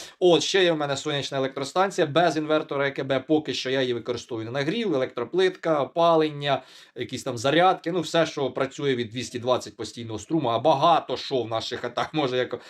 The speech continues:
виявилось, працювати від постійного струму двісті двадцять, тобто просто набираємо панелі на двісті двадцять, там скільки там, п'ять, шість, сім штук у вас виходить послідовно, і користуємось.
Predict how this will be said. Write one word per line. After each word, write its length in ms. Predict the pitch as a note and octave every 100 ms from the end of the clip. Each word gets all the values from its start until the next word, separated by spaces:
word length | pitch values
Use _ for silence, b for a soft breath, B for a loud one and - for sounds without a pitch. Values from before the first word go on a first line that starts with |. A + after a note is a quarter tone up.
| -
виявилось, 500 | D#3+ D#3+ D3+ C#3+ C3+
працювати 560 | C#3 C3 C#3 C#3 C3
від 180 | B2+ A#2 B -
постійного 440 | D#3 D3+ D3+ C#3
струму 300 | B2+ D3 C3+
двісті 300 | A#2 C3 C3+
двадцять, 360 | C3 G#3 A3+ -
тобто 220 | C#3 A#2
просто 280 | C3 B2+ A#2+
набираємо 420 | A2+ B2+ A#2+ A2+
панелі 320 | E3 A3+ A#3+
на 100 | F3
двісті 280 | C#3+ D3+ C#3+
двадцять, 340 | C3 B2+ A#2
там 140 | - G#2+
скільки 220 | A#2+ G#2+
там, 200 | A2 F#2+ -
п'ять, 240 | D#3 D3+
шість, 280 | - C#3 C3+
сім 200 | C#3 B2+
штук 300 | - B2 A#2
у 20 |
вас 160 | G#2+ -
виходить 340 | F#2+ A2 G#2
послідовно, 500 | A#2 B2+ C3 D#3+ C3 B B B
і 100 | G#3+
користуємось. 760 | - G3 E3+ - C3 G#2+ F#2+